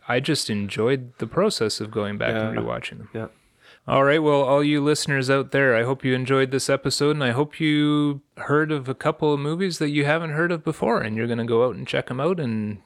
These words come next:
Speaker 1: tell us
Speaker 2: Yeah,
Speaker 1: if we're
Speaker 2: that'd be
Speaker 1: way off base. All right, well, you can get in touch with us at watchout horror at gmail dot com. You can also follow us on Twitter at watchout horror,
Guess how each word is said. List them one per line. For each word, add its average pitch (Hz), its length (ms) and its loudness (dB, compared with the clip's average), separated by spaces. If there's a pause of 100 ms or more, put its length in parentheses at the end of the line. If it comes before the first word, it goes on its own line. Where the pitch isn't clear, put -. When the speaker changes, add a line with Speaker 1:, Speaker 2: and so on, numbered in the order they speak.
(100)
Speaker 1:
tell 123 240 2
us 123 100 0
Speaker 2:
Yeah, 131 120 4
Speaker 1:
if 117 60 -2
we're 120 60 0
Speaker 2:
that'd 120 100 -2
be 110 60 -2
Speaker 1:
way 120 180 2
off 135 200 0
base. - 340 -6 (720)
All 113 160 2
right, 117 160 4
well, 120 140 0
you 123 120 0
can 135 160 -4
get 135 160 2
in 131 120 -6
touch 139 280 0
with 135 160 0
us 131 280 0
at 120 180 2
watchout 127 560 0
horror 131 380 2
at 117 220 0
gmail 135 480 2
dot 131 280 2
com. 127 440 -2
You 110 120 -2
can 127 160 -2
also 135 360 0
follow 160 340 2
us 151 140 -2
on 160 140 -2
Twitter 156 400 2
at 101 220 0
watchout 101 500 -2
horror, 120 540 -4